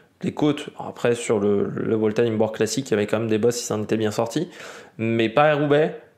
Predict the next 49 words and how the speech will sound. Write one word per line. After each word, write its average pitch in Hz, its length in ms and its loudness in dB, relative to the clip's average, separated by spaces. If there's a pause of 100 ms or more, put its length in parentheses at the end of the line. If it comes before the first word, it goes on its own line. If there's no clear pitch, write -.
(100)
vu 117 180 0
la 180 120 4
puissance 170 480 0
qu'il - 160 -8
peut 147 100 0
développer 151 540 2
pendant 127 360 -2
de, 120 200 2
de 117 100 2
longues 143 300 2
distances, 147 500 0
lui, 151 280 -2 (1700)
je, 110 460 2
moi, 123 180 2
je 139 140 0
pense 160 240 0
qu'il 127 120 0
est 117 40 4
plus 170 260 -2
fait 170 120 2
pour 151 240 0
Paris-Roubaix 135 600 2
que, 147 80 -4
euh, 131 320 2
pour 127 120 -2
le 127 100 0
Tour 139 160 -2
des 127 100 2
Flandres. - 260 -8 (760)
Euh, 151 440 4
il, 135 300 0
non, 131 260 0
normalement, 117 560 0
il 147 80 0
devrait 104 260 2
m-, 107 140 -6 (100)
peut-être 135 300 0
même 160 180 0
pas - 100 4
faire, 95 240 -2
hein, 110 340 -2
le 104 120 -4
Tour 104 160 -4
des 98 100 -2
Flandres, 127 340 -2
euh, 95 180 0
sur - 180 -2
la 113 80 0
saison. 92 340 -6